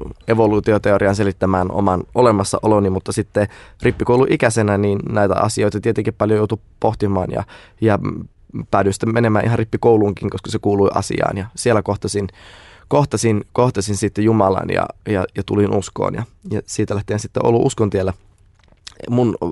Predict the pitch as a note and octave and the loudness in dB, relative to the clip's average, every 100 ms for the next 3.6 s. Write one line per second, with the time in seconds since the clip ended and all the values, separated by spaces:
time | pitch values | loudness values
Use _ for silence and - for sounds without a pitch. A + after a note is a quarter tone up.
0 | - G#2 A#2 A#2 G2+ G#2 G#2 A2 G2 G2+ | -2 0 2 2 4 2 4 2 2 2
1 | G#2 F#2 - G2+ G2 - G2 - - - | 0 0 -2 -2 -2 0 -4 -4 -12 -20
2 | - _ - - F#2 - - - G#2+ - | -20 _ -6 0 0 0 -8 -2 -2 0
3 | G#2 - A2+ - G2+ - | -2 0 -2 0 0 0